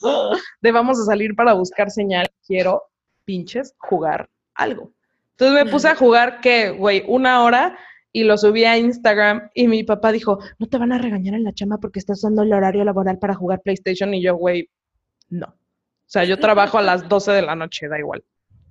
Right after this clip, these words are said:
Speaker 2: Pero está padre. Bueno, hay algo que yo he aprendido un buen de mi papá.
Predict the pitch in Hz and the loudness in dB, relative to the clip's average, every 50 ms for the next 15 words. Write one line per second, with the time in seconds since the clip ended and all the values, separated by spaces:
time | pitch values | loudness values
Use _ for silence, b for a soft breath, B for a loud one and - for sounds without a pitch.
0 | _ _ _ _ - 240 247 269 269 262 269 269 302 294 302 302 294 285 285 269 | _ _ _ _ -14 -10 -8 -6 -6 -6 -4 -4 -4 -6 -4 -4 -2 0 0 0
1 | 254 247 262 262 254 - - 233 240 247 262 269 - - - 262 269 285 294 - | 0 0 0 -2 -2 -4 -2 -2 -2 0 0 -2 -2 -2 0 0 0 0 -2 -4
2 | 240 214 214 214 214 214 226 226 226 220 214 208 208 208 208 202 196 196 196 202 | -4 -2 -2 -2 -2 -2 -4 -6 -4 -4 -4 -4 -4 -4 -6 -8 -8 -10 -10 -12
3 | 190 180 - 156 147 - 160 160 160 175 190 269 | -12 -14 -16 -18 -16 -14 -14 -12 -12 -14 -14 -18